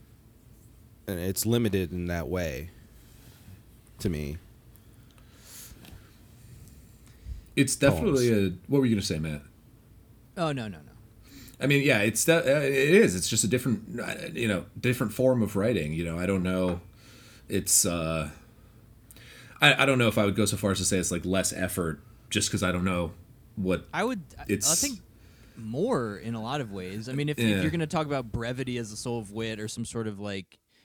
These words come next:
Speaker 3: if I had more time, I would have written less or whatever those kind of things are. It's like, I would say in its ideal kind of, or I, I don't know, you know, in its, it's very, like, arduous, supposedly,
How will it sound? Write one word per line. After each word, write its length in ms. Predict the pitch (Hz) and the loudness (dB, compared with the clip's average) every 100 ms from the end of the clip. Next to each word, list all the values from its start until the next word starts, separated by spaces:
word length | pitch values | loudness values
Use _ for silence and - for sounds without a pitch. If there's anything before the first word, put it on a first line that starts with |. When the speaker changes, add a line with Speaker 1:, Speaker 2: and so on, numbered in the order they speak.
| _ | _
Speaker 3:
if 60 | - | -10
I 40 | |
had 140 | 120 120 | -6 -4
more 140 | 113 | -6
time, 280 | 110 113 113 | -6 -8 -6
I 60 | |
would 100 | 107 | -6
have 180 | 107 98 - - _ 107 | -6 -8 -14 -20 _ -16
written 260 | 107 104 | -12 -10
less 340 | 107 107 107 107 | -8 -8 -10 -10
or 40 | |
whatever 320 | 104 101 104 | -10 -8 -8
those 180 | 98 104 | -8 -8
kind 180 | - 104 | -8 -10
of 140 | 101 | -10
things 240 | - 98 101 | -10 -10 -10
are. 100 | 98 | -12
It's 140 | - | -10
like, 240 | 110 95 _ _ - - _ _ _ _ _ _ _ _ _ _ _ | -10 -10 _ _ -20 -20 _ _ _ _ _ _ _ _ _ _ _
I 40 | |
would 100 | 131 | -8
say 400 | - 131 120 107 - - | -4 -4 -2 -4 -8 -10
in 100 | 123 | -8
its 300 | 110 95 - - _ 101 | -6 -8 -12 -16 _ -12
ideal 600 | 110 110 147 165 123 110 | -10 -4 -2 0 -2 -4
kind 240 | 120 110 | -6 -6
of, 200 | 104 98 - - | -8 -10 -18 -16
or 120 | 139 | -14
I, 100 | 147 151 | -12 -10
I 80 | |
don't 100 | 135 | -8
know, 160 | 101 87 - | -8 -12 -14
you 100 | 135 120 | -10 -8
know, 120 | 104 | -8
in 120 | 120 | -6
its, 180 | 120 - - - - - | -8 -10 -16 -20 -20 -18
it's 120 | 139 | -8
very, 160 | 160 151 | -4 -2
like, 160 | 131 - | -4 -6
arduous, 600 | 127 139 123 127 104 98 | -2 -2 -2 -4 -4 -8
supposedly, 800 | - 107 104 101 101 95 90 92 | -8 -6 -6 -8 -12 -12 -12 -14